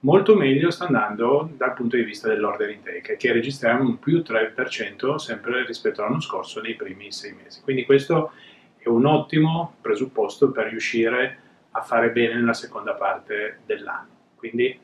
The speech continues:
ottimo risultato. La seconda parte, relativa invece alle opex, anche qui il risultato è molto positivo perché la diligenza che stiamo applicando nel controllo delle spese ci permesso, ci ha permesso di mantenere le opex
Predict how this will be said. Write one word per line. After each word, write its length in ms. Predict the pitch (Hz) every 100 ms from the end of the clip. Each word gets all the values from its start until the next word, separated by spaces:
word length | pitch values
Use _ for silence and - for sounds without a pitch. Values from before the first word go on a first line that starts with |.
| _ _ _ _ _ _
ottimo 340 | 127 120 113 107
risultato. 560 | 98 104 - - - _ _ _ _ _
La 100 | 117
seconda 440 | - 147 131 127
parte, 720 | 143 127 - - 156 185 - _
relativa 580 | - 110 135 - 131 107
invece 340 | 107 120 - 101
alle 240 | 101 156
opex, 680 | 156 - 151 - 180 190 -
anche 300 | - 123 139
qui 180 | 139 139
il 100 | 110
risultato 500 | 104 - - 120 107
è 60 | 104
molto 240 | 110 -
positivo 520 | - 160 180 160 185
perché 580 | 180 - - 123 107 - -
la 180 | 107 107
diligenza 680 | 113 113 117 156 143 117 104
che 100 | 101
stiamo 520 | - 117 117 110 101
applicando 640 | - - - 135 113 104
nel 180 | 104 104
controllo 360 | - 104 123 113
delle 160 | 120
spese 340 | 185 110 104 117
ci 120 | -
permesso, 880 | 165 143 - - - - - 165 -
ci 100 | -
ha 100 | -
permesso 460 | 147 160 107 - 139
di 100 | 120
mantenere 500 | 113 117 123 107 107
le 120 | 113
opex 640 | 110 - 120 - - 139